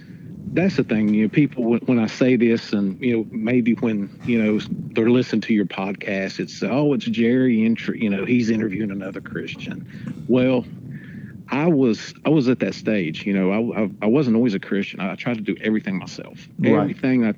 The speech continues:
Speaker 1: everything in life I tried to do myself, and I usually, usually messed it up. And as a Christian, I still mess up. I still mess the things up. But the
Speaker 2: Oh, I
Speaker 1: one
Speaker 2: do too.
Speaker 1: thing, and, and you said it, the peace. It's the peace that passeth all understanding.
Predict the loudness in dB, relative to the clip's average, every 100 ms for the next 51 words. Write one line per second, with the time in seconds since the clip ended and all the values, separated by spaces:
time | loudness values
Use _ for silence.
0 | -4 0 2 2 2 2 2 0 -2 -6
1 | -6 -6 -6 -6 -6 -2 0 0 -2 -10
2 | -20 -20 -20 -4 -2 0 2 0 0 0
3 | 0 -2 -14 0 2 2 0 0 -2 -4
4 | -6 -6 -12 -20 -20 -20 -20 -20 _ -2
5 | 0 2 2 -2 -6 -20 _ -2 0 -2
6 | 0 -2 0 0 0 -2 _ _ _ -20
7 | -14 -10 -8 0 2 0 -4 -12 -4 -4
8 | -2 2 4 4 0 -6 -4 -2 -2 -4
9 | 0 4 6 6 6 4 4 4 4 2
10 | 2 0 0 -10 -20 -6 2 4 4 2
11 | 2 4 2 -2 -2 -2 2 4 4 2
12 | -4 -4 -4 2 4 4 -4 -6 -4 -4
13 | -4 -2 2 2 0 -2 -4 -4 -4 -8